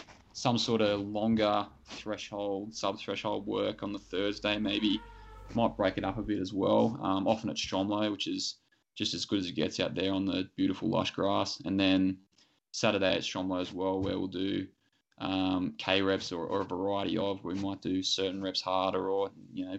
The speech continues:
build into it, something like that. But yeah, other than that, it's, it hasn't been too, too different from anything. I just, I've just cut the mileage back a bit. Like, I, uh, during the week, I, I won't run probably more than ten K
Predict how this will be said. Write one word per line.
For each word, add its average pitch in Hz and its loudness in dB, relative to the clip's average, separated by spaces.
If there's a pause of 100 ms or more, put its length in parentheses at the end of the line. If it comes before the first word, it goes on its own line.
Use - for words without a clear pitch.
(100)
build 95 4
into 98 4
it, - -4
something 98 2
like 87 -6
that. 92 -2
But 92 -2 (640)
yeah, 143 8
other 180 4
than 98 2
that, 143 4
it's, - -2
it - -8
hasn't 143 -2
been 95 -2
too, 98 0 (480)
too 107 -2
different 107 -4
from 135 0
anything. 110 2
I 104 4
just, 101 -4
I've 98 -2
just 101 -6
cut 120 0
the 104 -4
mileage 104 -2
back 104 -4
a 101 -4
bit. 104 0
Like, 95 -4
I, 95 0 (760)
uh, 95 2
during 117 6
the 98 4
week, 101 2
I, 80 -6
I 90 2
won't 101 0
run 95 0 (320)
probably 92 0 (160)
more 95 4
than 92 6
ten 95 2
K 101 2